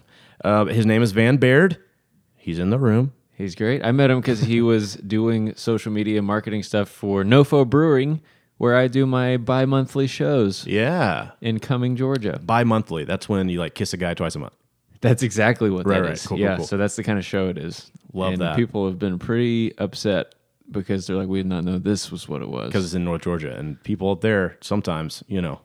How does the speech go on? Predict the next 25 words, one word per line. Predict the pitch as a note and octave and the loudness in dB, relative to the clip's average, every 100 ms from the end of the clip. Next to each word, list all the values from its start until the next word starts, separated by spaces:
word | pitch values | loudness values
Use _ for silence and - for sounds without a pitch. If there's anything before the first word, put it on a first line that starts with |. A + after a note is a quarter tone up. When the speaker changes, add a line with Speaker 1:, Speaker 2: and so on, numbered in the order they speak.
| _ | _
Speaker 1:
you | F#2+ | -4
know | G2+ | -2
how | F2+ | -2
they | D#2+ | -4
can | D#2+ | -8
be. | D2 D2 - _ _ _ _ | -8 -10 -12 _ _ _ _
Speaker 2:
Yes. | D#2+ E2+ G#2 - - - _ _ _ _ _ - _ _ | -10 -8 -8 -10 -18 -20 _ _ _ _ _ -20 _ _
They | - | -4
Speaker 1:
All | F#2 | -2
right. | D2+ | -2
Speaker 2:
can | F#2+ | -4
be | F2+ F#2+ | -2 -2
against | F#2 F#2+ D#2+ - | -2 -4 -6 -6
boys | F#2+ F2 | -4 -4
kissing. | - D2+ - C2+ | -6 -10 -8 -8
Speaker 1:
<laughs> | F#2 - - - - - - - _ _ - - - - - - - - | -8 -8 -8 -8 -14 -20 -20 -20 _ _ -16 -12 -10 -10 -14 -18 -12 0
Uh, | A2+ A2 F#2+ D2+ - _ | 2 2 0 -4 -12 _
Van | G2+ A2 A#2+ | -2 2 4
is | A#2+ | 6
Speaker 2:
There's | A2+ | 6
Speaker 1:
wonderful. | G#2 A#2+ B2 | 6 6 8
Speaker 2:
billboards. | A2+ F2+ F2+ | 6 4 -2
Speaker 1:
Van | - G#2+ C#3 | 2 4 6
is | |
wonderful. | B2 B2 A#2 A#2+ A#2 A2+ | 6 4 4 6 4 2